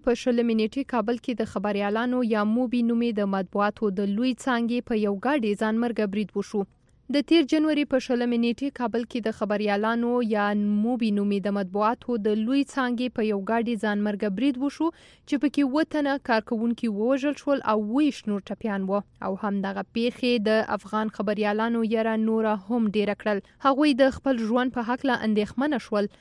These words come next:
او په دې فکر بوخت شول چې څنګه به د هیواده څخه ووځي. د نوې ادارې تر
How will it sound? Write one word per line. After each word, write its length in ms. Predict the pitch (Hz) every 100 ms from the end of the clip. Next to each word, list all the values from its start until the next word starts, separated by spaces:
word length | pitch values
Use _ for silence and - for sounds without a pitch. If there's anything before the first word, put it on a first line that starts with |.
| - 190
او 80 |
په 200 | 190 202 196
دې 60 | 208
فکر 320 | 202 214 196 185
بوخت 280 | 247 - -
شول 160 | 262 254 - _ -
چې 80 | 262 -
څنګه 240 | 311 285 226
به 80 | 214
د 140 | 214 208
هیواده 300 | 202 196 202 202
څخه 180 | - 214
ووځي. 400 | 208 196 180 196 - _ _ _ _ _ 233
د 20 | 277
نوې 160 | 302 285 254
ادارې 280 | 240 247 269
تر 60 | 247